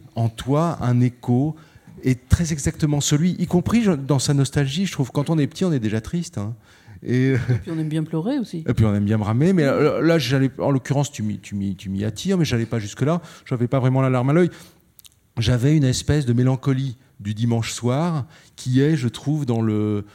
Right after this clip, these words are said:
Speaker 1: dans ces rues de Bruxelles telles qu'il les dessine, quand bien même le personnage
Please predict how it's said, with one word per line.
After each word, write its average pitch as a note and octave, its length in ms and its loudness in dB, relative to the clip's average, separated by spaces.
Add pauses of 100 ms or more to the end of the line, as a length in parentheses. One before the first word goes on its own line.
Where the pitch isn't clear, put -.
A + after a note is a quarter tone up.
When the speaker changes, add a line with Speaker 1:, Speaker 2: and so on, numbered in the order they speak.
(800)
Speaker 1:
dans A#2+ 240 -2
ces B2+ 240 0
rues B2 220 0
de A#2+ 80 -10
Bruxelles A2+ 520 -2
telles G2+ 200 -4
qu'il G2+ 200 -6
les G#2 100 -2
dessine, B2 720 -2 (320)
quand D#3 120 0
bien D#3 100 2
même D#3 220 2
le A#2 60 2
personnage A2+ 640 -2